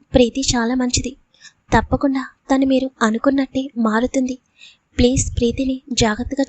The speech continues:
చూసుకోండి" అని వంశీ బాధగా అంటుండే, "తను నా ప్రాణం వంశీ, నా భార్యని నేను జాగ్రత్తగా చూసుకుంటాను" అని ఆర్యన్ చెప్పగానే, వంశీ తన కన్నీళ్ళని తుడుచుకొని ప్రీతి దగ్గరికి వెళ్ళి, "ప్రీతి, జరిగిపోయిన దాన్ని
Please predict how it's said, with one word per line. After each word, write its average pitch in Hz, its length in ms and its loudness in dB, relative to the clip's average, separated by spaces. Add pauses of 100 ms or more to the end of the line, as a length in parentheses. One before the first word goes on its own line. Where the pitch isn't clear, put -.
చూసుకోండి" 262 420 0
అని 254 220 -4 (240)
వంశీ 220 380 2
బాధగా 240 420 -2
అంటుండే, 254 400 -4 (720)
"తను 262 200 2 (100)
నా 240 120 0
ప్రాణం 233 440 -2
వంశీ, 254 380 -2 (560)
నా 240 120 4
భార్యని 247 560 -2 (100)
నేను 254 380 0
జాగ్రత్తగా 240 540 -2 (100)
చూసుకుంటాను" 254 580 0 (460)
అని 262 300 2
ఆర్యన్ 254 420 -2 (160)
చెప్పగానే, 262 540 -2 (600)
వంశీ 240 440 2 (160)
తన 269 100 2
కన్నీళ్ళని 269 720 -2 (160)
తుడుచుకొని 262 560 -2 (520)
ప్రీతి 247 300 2
దగ్గరికి 262 380 -2
వెళ్ళి, 262 240 0 (460)
"ప్రీతి, 233 380 2 (360)
జరిగిపోయిన 240 560 0
దాన్ని 254 380 -2